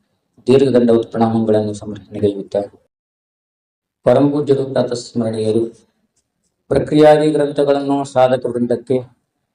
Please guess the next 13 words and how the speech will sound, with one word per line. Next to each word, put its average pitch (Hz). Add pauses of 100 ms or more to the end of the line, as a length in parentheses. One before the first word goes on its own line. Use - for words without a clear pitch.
(640)
ಅನುಭವ 143
ಗೋಚರ 135
ವಿನಿಪಂತೆ 127 (800)
ಅಥ 127
ಪರ್ಯಂತರ 131 (720)
ಬೋಧಿಸುತ್ತಾ 123
ಬಂದಿರುವ 117 (840)
ಪೂಜ್ಯ 123
ಸದ್ಗುರುಗಳವರ 120
ಅಡಿಗದಾವರುಗಳಲ್ಲಿ 107 (640)
ನತಮಸ್ತಕನಾಗಿ 113 (760)
ಅವರಿವರೆನ್ನದೆ 131 (480)
ಈ 120